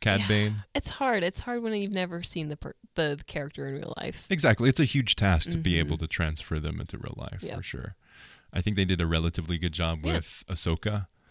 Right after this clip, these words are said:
Speaker 2: Yeah.
Speaker 1: Uh, except for, like, I was look, I,
Speaker 2: <clears throat>
Speaker 1: somehow, uh, some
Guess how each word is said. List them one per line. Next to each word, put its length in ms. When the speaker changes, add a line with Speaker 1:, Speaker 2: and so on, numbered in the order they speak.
Speaker 2:
Yeah. 500
Speaker 1:
Uh, 60
except 300
for, 320
like, 160
I 80
was 140
look, 280
I, 80
Speaker 2:
<clears throat> 80
Speaker 1:
somehow, 840
uh, 540
some 360